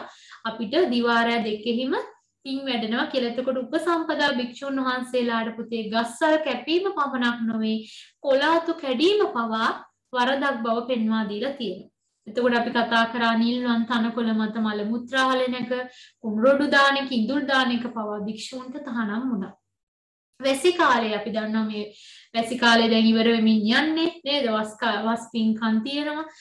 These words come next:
මේ වැසි කාලේ භික්ෂූන්ට නිස්ති-, නිශ්චිත එක ස්ථානයකම පුතේ වැඩවසන ලෙස අනුදැන වදාරලා තියෙනවා.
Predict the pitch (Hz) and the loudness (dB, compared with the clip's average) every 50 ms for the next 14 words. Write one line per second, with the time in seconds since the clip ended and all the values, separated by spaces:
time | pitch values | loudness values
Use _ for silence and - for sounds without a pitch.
0 | - - - 262 269 262 254 254 262 - 392 370 - 311 277 240 226 226 233 220 | -20 -16 -4 -2 2 4 4 4 4 4 4 4 6 6 6 6 6 6 4 2
1 | 247 247 - - - 262 254 247 240 254 240 226 240 240 - - - 339 330 - | 0 -2 -4 -6 -6 -6 -4 -2 0 0 0 0 0 -2 -4 -4 -2 -2 -2 0
2 | 240 240 254 262 - - 330 330 339 - 262 - 330 330 330 - - 320 330 381 | 0 0 0 0 2 0 0 2 2 0 2 2 0 0 0 0 0 2 2 4
3 | 403 359 269 240 233 233 226 226 220 220 220 220 247 247 240 226 214 220 254 277 | 4 4 2 0 0 -2 -4 -4 -4 -6 -6 -4 -2 0 0 0 0 0 2 0
4 | 269 262 - 269 254 254 247 247 240 240 - 277 254 233 247 240 233 247 254 269 | 0 0 -2 -8 -8 -8 -6 -6 -6 -4 -2 0 0 2 2 2 2 2 2 2
5 | 254 247 220 226 226 220 220 220 220 220 247 247 262 233 196 202 - - | 0 0 0 0 0 0 0 -2 -2 -2 -4 -4 -4 -8 -8 -10 -12 -18